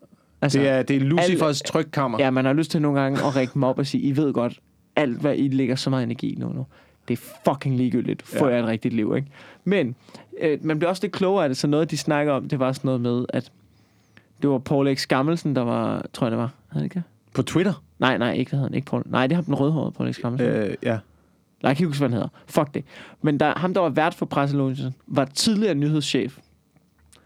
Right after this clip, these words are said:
Speaker 1: Altså, han havde været nyhedschef før,
Speaker 2: Mm.
Speaker 1: og interviewet den nuværende nyhedschef,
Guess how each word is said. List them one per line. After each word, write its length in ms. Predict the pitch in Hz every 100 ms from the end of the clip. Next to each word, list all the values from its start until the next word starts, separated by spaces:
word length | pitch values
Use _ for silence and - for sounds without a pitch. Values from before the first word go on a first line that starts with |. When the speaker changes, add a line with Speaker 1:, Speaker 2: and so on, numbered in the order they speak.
| _ -
Speaker 1:
Altså, 120 | 147
han 80 | 139
havde 120 | 131
været 120 | 131
nyhedschef 500 | 147 170 139 - 123
før, 400 | - 175 175 - _
Speaker 2:
Mm. 260 | 180 147 104 - - _
Speaker 1:
og 80 | 151
interviewet 540 | 143 143 143 165 165 - -
den 280 | 139 156
nuværende 560 | 202 254 247 151 147 143 - -
nyhedschef, 760 | 147 151 160 156 139 123